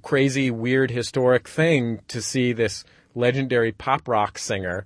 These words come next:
like the, one of the, maybe the greatest singer of that type of music ever, um, performing with a, you know, really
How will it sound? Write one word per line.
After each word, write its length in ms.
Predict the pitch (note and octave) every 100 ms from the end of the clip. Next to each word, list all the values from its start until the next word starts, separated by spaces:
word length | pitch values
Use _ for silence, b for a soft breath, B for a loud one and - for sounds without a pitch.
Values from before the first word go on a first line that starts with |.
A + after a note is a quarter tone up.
| _ -
like 240 | A#2+ A2+
the, 80 | C#3+
one 220 | C3 D#3+
of 80 | C#3
the, 100 | A2+ C#3+
maybe 340 | D3+ F#3 G3
the 140 | D#3
greatest 580 | B2+ C3 D3 D3+ - -
singer 460 | - D3+ C#3 C3+ C3
of 240 | B2+ A2 A2
that 260 | A#2 A#2+
type 260 | - A#2+ G#2+
of 140 | A2
music 540 | G#2+ G2+ F2 F2+ E2 - A2+
ever, 420 | G2 E2 D2 D2 B B B B -
um, 520 | A#2+ A#2+ A2+ A2 G#2+ - _
performing 640 | - C3+ D3+ E3 D3+ C#3
with 400 | B2 B2+ B2+ G#2 - b b b -
a, 160 | B2 A2+ A2
you 140 | C#3+ B2
know, 160 | G2+
really 440 | G2+ A#2+ B2 B2